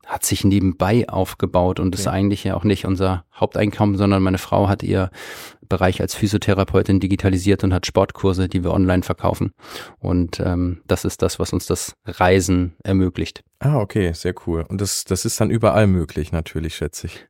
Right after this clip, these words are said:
Speaker 1: Das ist, äh, zum Glück <laughs> mit einem Laptop im Gepäck und ein bisschen Internet von überall aus möglich.
Speaker 2: Also das sogenannte digitale Nomadenleben.
Speaker 1: Genau.
Speaker 2: Kann man's
Speaker 1: Das, was eigentlich seit der, ähm, Pandemiezeit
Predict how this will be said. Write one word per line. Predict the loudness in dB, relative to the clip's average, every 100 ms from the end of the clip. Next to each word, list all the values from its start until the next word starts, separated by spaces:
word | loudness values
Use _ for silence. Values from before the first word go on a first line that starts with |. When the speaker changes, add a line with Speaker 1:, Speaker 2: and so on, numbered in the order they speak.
| -12
Speaker 1:
Das | -4 -2 -4 -4
ist, | -8 -8 -8
äh, | -4 -4
zum | -2 -2
Glück | 0 -2 -4 -8
<laughs> | 2 4
mit | 4 2 2
einem | 4 2
Laptop | 4 4 4 2
im | 4 2
Gepäck | 2 2 0 0
und | -2
ein | 0
bisschen | 0 2 2
Internet | 2 4 4 2 -2 -16 -4
von | -2
überall | 0 0 0
aus | 0 0
möglich. | -2 -2 -4
Speaker 2:
Also | -2
das | -2 0
sogenannte | 0 2 2 0 -4
digitale | -6 -4 2 2 2
Nomadenleben. | 0 2 4 2 0 0 -2 -2 -6 -8 _ _ _ _ _ _ _ 0
Speaker 1:
Genau. | 2 4 2 0
Speaker 2:
Kann | -2
man's | -4 -2
Speaker 1:
Das, | -4 -2
was | -2 -2
eigentlich | -2 0 0 0 0
seit | 0 0
der, | 0 2 0 -2 -6 -20 -20 -20 _ -4
ähm, | -2 0 -2 -4 0
Pandemiezeit | 2 4 4 2 2 4 4 2 -4 -18